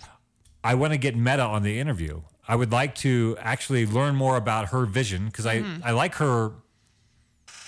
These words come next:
Speaker 1: world, uh, what do you call that? World
Speaker 2: World building?
Speaker 1: World building. Um, just as somebody who's ha-, got some skills,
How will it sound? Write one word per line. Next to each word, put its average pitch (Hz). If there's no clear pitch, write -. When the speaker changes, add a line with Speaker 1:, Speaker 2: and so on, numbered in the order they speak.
Speaker 1:
world, 123
uh, 95
what 104
do 107
you 101
call 92
that? 92
World 92
Speaker 2:
World 190
building? 220
Speaker 1:
World 127
building. 87
Um, 107
just 131
as 113
somebody 120
who's 113
ha-, 123
got 113
some 107
skills, 101